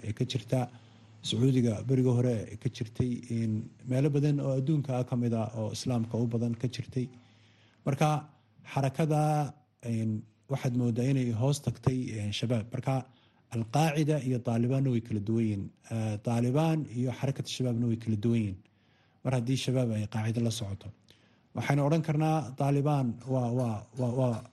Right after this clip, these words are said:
waa xarako suufiya ah. Halka shabaab amba, in, eh, xarakada Qaacidada la yidhaahdaa, iyadoo ay toos ugu xidhan tahay,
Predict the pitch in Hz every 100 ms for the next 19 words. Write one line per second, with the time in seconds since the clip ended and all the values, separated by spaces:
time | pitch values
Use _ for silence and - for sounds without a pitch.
0 | - 127 - 127 120 - 147 - - 147
1 | 143 143 143 117 - - _ _ _ _
2 | _ - 147 - 131 110 - _ - _
3 | _ - 135 139 139 110 123 123 135 135
4 | 131 131 127 127 - 123 113 110 107 107
5 | 107 104 104 - - - - 120 143 123
6 | - 117 127 143 131 117 107 107 110 123
7 | - _ _ _ _ - 131 143 127 120
8 | 120 117 156 139 - 127 139 - 127 120
9 | 117 123